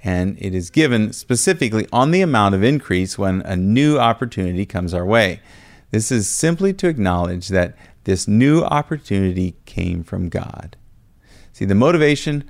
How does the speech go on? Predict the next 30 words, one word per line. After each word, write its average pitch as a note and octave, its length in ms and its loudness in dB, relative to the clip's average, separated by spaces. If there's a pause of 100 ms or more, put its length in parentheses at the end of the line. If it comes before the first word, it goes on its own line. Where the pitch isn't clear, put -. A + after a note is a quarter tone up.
(120)
for - 180 -4
first B2+ 360 0
fruit B2+ 240 0
giving D#3 400 2 (200)
is - 340 -8 (160)
generosity. A#2 920 0 (520)
And G2+ 260 2
it G#2+ 140 0
is G2+ 180 2
really G3+ 240 4
to F#2 100 0
say F#2 320 0
to F#2 140 -4
ourselves D3+ 460 2
and F3+ 260 2
to F#3+ 80 -2
God F2 340 0
that F2+ 220 0 (420)
our F2 140 0
heart D3 380 0
will F2+ 180 -2
not A2+ 420 0
turn C#3+ 240 0
toward A2+ 380 0
that F2 340 -4
new G#2 300 2
money G#2 540 2
in F#2+ 180 0
any F2+ 240 -2
way. F#2 340 -2